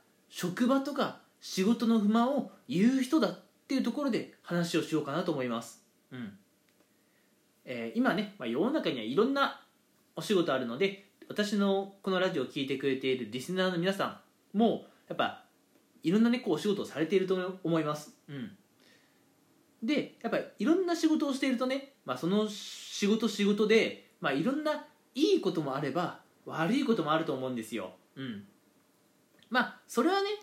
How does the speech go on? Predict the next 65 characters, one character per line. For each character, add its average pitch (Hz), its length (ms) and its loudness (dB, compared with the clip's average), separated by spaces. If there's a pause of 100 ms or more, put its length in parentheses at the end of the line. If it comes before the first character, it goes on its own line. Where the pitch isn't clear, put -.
(540)
ま 165 80 -2
あ、 - 20 -2
全 208 160 0
然 226 140 2 (880)
お 165 80 -2
か - 120 2
し 160 120 -4
な 143 80 -4
こ 139 100 -8
と 170 80 0
じ 143 80 0
ゃ - 20 -2
な 143 100 -2
い 165 40 -2
っ - 120 -10
て 127 100 -4
い 117 80 -2
う - 20 -12
か、 - 320 -4 (280)
ふ-、 - 160 -20 (120)
ま - 140 0
あ、 - 20 -12
普 - 100 -14
通 226 180 -4
っ - 20 2
す 240 160 -2
よ 113 100 -2
ね。 - 220 -12 (160)
う 156 80 -2
ん。 131 160 -2 (640)
そ - 100 -12
れ 269 80 2
は 262 80 4
仕 254 140 -2
事 254 180 -2
し - 80 -4
て - 60 -4
い - 20 -6
れ - 80 -2
ば 247 60 2
楽 190 240 0
し 240 160 -2
い - 20 0
瞬 165 220 -4
間 175 120 -4
も 160 120 0
あ 160 40 2
る 151 60 -2
だ 147 80 -2
ろ 139 60 -4
う - 20 -10
し、 - 320 -8
辛 190 300 -2
い 254 60 0
瞬 160 180 -4
間 143 120 -4
も 131 80 -4
あ 143 80 0
る 135 60 -2
で 123 80 -6
し - 100 -14
ょ 104 140 -8 (480)
う。 - 20 -4
で 330 80 6
も、 294 380 2